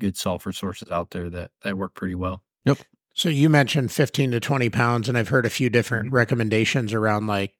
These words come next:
Speaker 3: like, a ratio to nitrogen of ten to one, and, and I've heard
Speaker 1: Yeah.
Speaker 3: even, even eight to one. Is there a number that's too much? I mean, when you think about, when you think about that, have we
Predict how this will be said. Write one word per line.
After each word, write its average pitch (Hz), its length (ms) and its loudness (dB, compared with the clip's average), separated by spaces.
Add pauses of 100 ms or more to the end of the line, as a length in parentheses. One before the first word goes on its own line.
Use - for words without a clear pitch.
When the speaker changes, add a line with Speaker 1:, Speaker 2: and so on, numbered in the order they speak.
Speaker 3:
like, 123 180 -2
a 110 60 0
ratio 107 420 4
to 101 120 0
nitrogen 101 600 0
of 98 160 -2
ten 104 240 0
to 104 100 2
one, 101 500 2
and, 98 280 -4
and 110 140 -2
I've 98 100 0
heard 107 180 2
Speaker 1:
Yeah. 127 100 2
Speaker 3:
even, 101 340 -2
even 104 260 0
eight 113 240 0
to - 120 -4
one. 110 300 0 (320)
Is 120 160 4
there 156 200 8
a 123 80 6
number 123 420 6
that's 113 320 2
too 131 280 2
much? 110 580 -2
I 165 40 -2
mean, 123 200 2
when 117 120 0
you 107 60 -2
think 131 240 -6
about, 110 540 2
when 127 140 -2
you 113 80 -2
think 113 180 -4
about 110 220 -2
that, 113 320 2
have 113 180 0
we 110 280 0